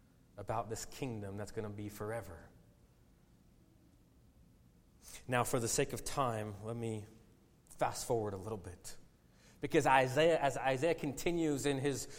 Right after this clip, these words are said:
his basically building up in this clarification of who this king is, who this child is, you see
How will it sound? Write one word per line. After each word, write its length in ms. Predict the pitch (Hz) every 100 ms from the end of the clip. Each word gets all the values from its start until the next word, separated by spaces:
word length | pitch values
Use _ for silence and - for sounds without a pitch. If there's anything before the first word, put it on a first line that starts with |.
| - -
his 200 | 131 - - - - -
basically 360 | 160 139 143
building 640 | 131 104 160 165 160 147 139
up 160 | 135
in 60 | 135
this 140 | 127
clarification 960 | - - 160 165 170 - 160 151 - 139
of 140 | 127
who 380 | - - 175 185
this 340 | 151 160 147 - - - - - -
king 440 | - - 175 160
is, 380 | 156 165 147 127
who 180 | - 202
this 240 | 151 160
child 560 | - - 190 175 151 151
is, 460 | 165 175 151 127 - - - - -
you 120 | 156
see 340 | - 202 220